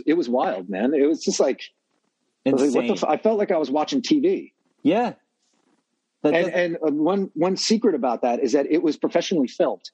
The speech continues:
Speaker 1: They did a, they did a full five camera shoot, and it was all edited. And, like, apparently H B O offered them money for it, but they said no. So at some point that show might actually come out as, like, a full thing. I, one, one of my partners has seen a lot of the edited footage.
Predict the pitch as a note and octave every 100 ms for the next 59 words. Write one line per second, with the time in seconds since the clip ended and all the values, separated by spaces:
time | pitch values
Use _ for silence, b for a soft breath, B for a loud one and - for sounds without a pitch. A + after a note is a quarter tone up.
0 | - D#3 E3+ C3 D3+ E3+ C#3 - G3 -
1 | E3+ D#3+ - D3+ C3 - A#2 G#2 _ _
2 | _ _ _ _ _ - C3 B2+ B2 A2+
3 | - B2+ B2+ C#3 E3 C#3+ C3 B2+ A#2+ _
4 | _ _ _ - B2 A#2+ A#2 A2+ G#2 -
5 | A2+ D#3+ E3+ D3 C#3+ - A#2 B2 D3+ C#3
6 | A2+ - - B2 B2 B2 - A#2+ - C#3
7 | A2+ - C3 A#2 A2+ D3+ _ b b -
8 | C3+ C#3 - F#3 F#3 F3 D3 C3 A#2 -
9 | C3 A#2+ B2 A#2 - - A#2 - A2+ A2+
10 | A2 G2 - _ _ A#2+ G#2 B2 A2 A#2
11 | - B2 A2+ C3 A#2 B2+ B2+ C3 C#3 -
12 | C3 C3+ D#3+ C3+ C#3 C#3 C3 A2+ A2+ -
13 | C3+ B2+ A#2+ G#2 - - A#2+ A#2 A#2 G#2+
14 | A2 G#2+ G#2+ G2 - A#2+ A2+ F2